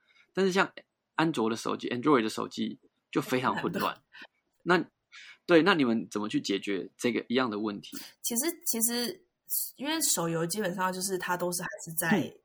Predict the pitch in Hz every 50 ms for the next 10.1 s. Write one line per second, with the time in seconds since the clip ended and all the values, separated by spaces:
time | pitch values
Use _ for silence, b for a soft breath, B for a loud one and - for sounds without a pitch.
0 | _ _ _ _ _ _ _ _ - - _ _ - - 175 175 175 170 165 -
1 | - 190 - - - 170 165 - 170 151 - - - - 180 185 175 170 170 185
2 | 185 - 202 180 170 180 185 175 175 - - 180 175 175 - - 156 - 156 165
3 | 160 - 135 - - 160 160 - - 170 170 - - - - _ _ _ _ _
4 | _ _ _ _ _ b b b b b b b b 202 190 185 180 226 240 254
5 | 254 262 262 233 220 190 - - - 190 190 185 - 233 190 185 196 185 185 170
6 | - - 175 175 185 185 - 190 170 170 170 170 - 180 160 143 - - - -
7 | - - - - - 117 - - _ _ _ _ _ _ _ _ _ _ _ _
8 | _ _ - - - - _ _ _ _ B B B B B B - 113 113 113
9 | - - 113 - - 175 175 185 175 - - 180 160 143 147 - - 160 170 -
10 | - -